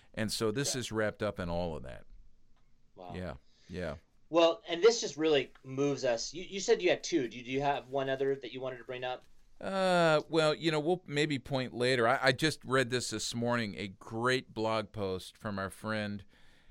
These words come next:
Speaker 1: Tim Geiger over at Harvest U S A. We'll include a, a link to that, where he had thoughts on the Revoice Conference, which was held recently. These are Christians who want to hold to traditional ortho-,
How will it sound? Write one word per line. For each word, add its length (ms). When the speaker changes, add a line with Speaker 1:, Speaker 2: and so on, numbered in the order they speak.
Speaker 1:
Tim 180
Geiger 560
over 300
at 80
Harvest 400
U 160
S 180
A. 160
We'll 220
include 400
a, 160
a 100
link 220
to 140
that, 260
where 160
he 420
had 300
thoughts 500
on 200
the 120
Revoice 560
Conference, 540
which 160
was 160
held 200
recently. 560
These 300
are 400
Christians 440
who 80
want 180
to 60
hold 380
to 340
traditional 640
ortho-, 380